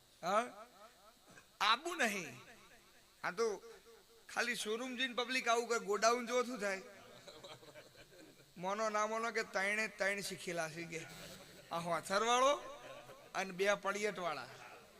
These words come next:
હા, તો અમે શીખ્યા હોત તો કાળી ચૌદસના કોઈ શું કરતા હોત? વડો ખાતા હોત? બોલના વિકા, બધું મારે જ કહેવાનું.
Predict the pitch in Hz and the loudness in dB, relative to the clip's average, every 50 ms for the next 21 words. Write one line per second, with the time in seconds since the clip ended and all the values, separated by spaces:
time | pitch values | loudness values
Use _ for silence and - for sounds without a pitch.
0 | - - - - - - _ _ _ _ - - - 139 175 196 214 226 254 220 | -20 -20 -20 -20 -20 -20 _ _ _ _ -20 -8 -2 0 2 2 2 0 -4 -10
1 | 208 220 - - 185 208 - - - - - - _ - - - - - - 175 | -18 -20 -20 -20 -20 -20 -20 -20 -20 -20 -20 -20 _ -20 -16 -16 -12 -6 -2 -2
2 | 175 185 208 214 208 202 214 185 - 233 240 240 233 233 190 202 214 - - 190 | 0 0 0 -2 0 0 -2 -2 0 2 4 4 4 2 0 0 -4 -4 0 2
3 | 185 190 208 214 180 220 220 214 190 202 185 202 220 214 214 196 220 220 220 196 | 2 2 2 0 0 0 -2 -2 -2 -6 -10 -8 -8 -6 -6 -2 -2 -2 -2 -2
4 | 233 - 214 202 180 - - 180 180 180 170 180 208 233 240 180 220 233 - 240 | -4 -6 -6 -6 -6 -6 -6 -6 -6 -4 -4 -2 0 0 0 0 -2 -2 0 2
5 | 247 247 254 277 - - - 143 135 123 123 - - - - - 190 196 185 - | 2 2 2 -2 -4 -6 -12 -12 -12 -12 -14 -14 -14 -16 -16 -14 -14 -14 -12 -12
6 | 175 185 - - - - - - - - - - - - - - - - - - | -14 -16 -16 -16 -20 -20 -20 -20 -20 -20 -20 -20 -20 -20 -20 -20 -20 -20 -20 -20
7 | - - _ - - - 160 185 202 220 233 226 226 - 233 233 220 214 196 220 | -20 -20 _ -20 -18 -12 -8 -4 -2 0 0 0 0 0 0 0 0 0 -2 -2
8 | 214 208 202 202 214 190 202 233 233 233 233 240 247 262 269 | 2 2 2 2 0 -2 0 0 2 4 4 2 2 -2 -6